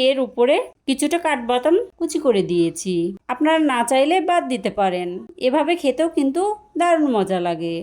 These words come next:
ঠান্ডা ঠান্ডা জেলো পুডিং খেতে দারুণ মজা। এই গরমে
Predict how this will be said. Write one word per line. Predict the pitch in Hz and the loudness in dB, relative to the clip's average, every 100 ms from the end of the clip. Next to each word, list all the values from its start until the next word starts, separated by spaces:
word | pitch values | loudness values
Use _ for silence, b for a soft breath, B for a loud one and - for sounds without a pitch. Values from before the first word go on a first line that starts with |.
| - | -6
ঠান্ডা | 262 247 254 | 0 2 2
ঠান্ডা | 294 294 339 | 2 2 0
জেলো | 262 240 233 | 2 2 2
পুডিং | 240 262 320 330 | 0 0 0 2
খেতে | 269 220 311 415 - _ - 302 | 0 0 0 -2 -6 _ -6 -2
দারুণ | 339 330 294 233 | 2 2 2 2
মজা। | 190 160 175 170 190 - - | 0 -2 -4 -4 -8 -14 -2
এই | 254 294 | 0 2
গরমে | 233 220 226 262 | 2 4 2 2